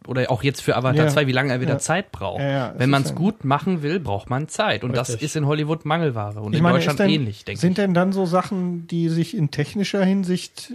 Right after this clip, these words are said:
Speaker 2: ähm, da entwickeln? Also Red war ja da schon irgendwie ziemlich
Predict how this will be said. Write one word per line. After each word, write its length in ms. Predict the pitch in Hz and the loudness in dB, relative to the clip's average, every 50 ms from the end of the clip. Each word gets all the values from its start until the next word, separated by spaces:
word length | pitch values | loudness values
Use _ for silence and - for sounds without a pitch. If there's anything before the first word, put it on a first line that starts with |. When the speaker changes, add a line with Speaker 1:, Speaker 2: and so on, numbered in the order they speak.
| - - | -8 -4
Speaker 2:
ähm, 580 | 190 190 175 175 180 180 175 175 175 175 170 - | 0 0 2 2 2 2 2 0 -2 -4 -6 -2
da 240 | 170 165 170 185 175 | 0 2 2 2 0
entwickeln? 800 | 165 170 - 190 180 - - 175 170 170 180 175 170 175 170 170 | -2 -4 -4 -6 -8 -4 0 0 2 2 2 2 0 0 0 -2
Also 320 | 160 165 156 160 160 160 | -2 0 0 2 2 2
Red 340 | 156 147 151 170 165 - - | 2 2 2 2 0 -2 0
war 140 | 156 156 160 | 0 2 2
ja 160 | 170 160 156 | 2 0 0
da 140 | 160 160 151 | 0 -2 -2
schon 240 | - - 160 147 160 | -2 -2 -2 -2 -2
irgendwie 480 | 175 170 156 160 147 - - 156 151 147 | -2 -2 0 -2 -2 -2 -4 -6 -6 -4
ziemlich 640 | - - 165 170 175 175 - - - - - - | -2 0 2 4 4 4 2 -2 -10 -16 -18 -20